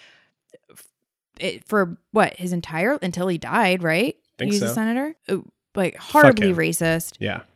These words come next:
Speaker 1: Yeah, horribly racist, believed in segregation. And then when he died, it turned out that he had a half black daughter. He had impregnated his parents' maid, who was sixteen at the time. He, he, so he was just a piece of shit person.
Speaker 2: Yeah.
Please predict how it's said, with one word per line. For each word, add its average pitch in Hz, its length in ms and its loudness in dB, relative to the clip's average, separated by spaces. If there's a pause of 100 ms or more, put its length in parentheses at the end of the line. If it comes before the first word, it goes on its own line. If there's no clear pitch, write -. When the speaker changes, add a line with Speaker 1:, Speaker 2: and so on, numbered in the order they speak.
Speaker 1:
Yeah, 165 420 2
horribly 226 440 2
racist, 170 560 -2 (360)
believed 208 280 4
in 190 120 2
segregation. 202 920 4 (380)
And 190 180 2
then 185 180 0
when 170 140 0
he 175 100 -2
died, 214 360 6
it 175 100 -2
turned 180 260 -2
out 151 280 -4
that 160 200 -8
he 170 220 -8
had 156 280 -4
a 156 140 -4
half 156 260 -8
black - 280 -8
daughter. 180 500 4 (120)
He - 120 -4
had 175 100 4
impregnated 165 840 0
his 160 180 -4
parents' 160 920 -2 (640)
maid, 170 540 0
who 170 120 -4
was 160 160 0
sixteen 185 520 -2
at 156 80 -4
the 151 80 -8
time. 170 400 -8 (360)
He, 214 260 -8
he, 262 300 -2
so 247 120 2
he 285 200 4
was 311 160 2
just 233 120 -6
a 220 60 -2
piece 202 260 -4
of 185 80 -4
shit - 200 -4
person. 165 540 -4
Speaker 2:
Yeah. - 120 -20